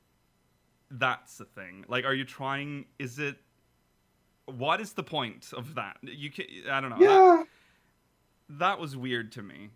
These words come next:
Speaker 1: um, and made me feel like
Speaker 2: It
Speaker 1: <sighs> he's never gonna have the right experience like this.
Speaker 2: Yeah,
Speaker 1: Um,
Speaker 2: I, I mean, I, I guess it's anyone with a big viewership. It's just,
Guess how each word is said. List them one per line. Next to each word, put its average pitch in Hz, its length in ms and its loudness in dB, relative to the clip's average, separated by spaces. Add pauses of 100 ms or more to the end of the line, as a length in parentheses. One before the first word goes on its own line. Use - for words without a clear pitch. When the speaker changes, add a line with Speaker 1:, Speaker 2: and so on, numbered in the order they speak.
(140)
Speaker 1:
um, 117 600 -6
and 127 140 -4
made 139 160 -2
me 139 100 -6
feel 135 300 -10
like 123 360 -6
Speaker 2:
It 185 220 2 (800)
Speaker 1:
<sighs> - 600 -20
he's 151 180 -8
never 131 240 -2
gonna 147 160 -6
have 120 260 -6
the 110 80 -18
right 113 300 -10 (200)
experience 120 720 -6
like 113 200 -12
this. 113 460 -12 (500)
Speaker 2:
Yeah, 131 440 8
Speaker 1:
Um, 110 80 -6
Speaker 2:
I, 127 280 10
I 131 100 6
mean, 135 320 8
I, 127 60 8
I 117 280 6
guess 123 220 8
it's 110 160 2
anyone 101 240 4
with 90 100 -2
a 92 40 -2
big 92 220 0
viewership. 92 560 2
It's 110 280 0
just, 117 140 -2